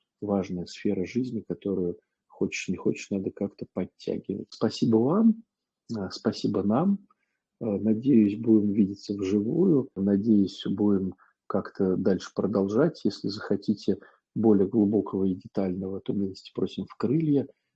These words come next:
Есть у нас целых три, м, три таких пакета –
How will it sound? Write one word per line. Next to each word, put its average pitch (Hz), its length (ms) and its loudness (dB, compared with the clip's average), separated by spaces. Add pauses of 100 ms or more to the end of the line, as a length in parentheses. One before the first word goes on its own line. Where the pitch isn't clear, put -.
(100)
Есть 104 320 -2
у 98 40 -4
нас 95 160 -6
целых - 640 -2
три, 98 360 2 (140)
м, 98 480 -6 (300)
три 98 180 0
таких - 420 -8
пакета – 113 680 0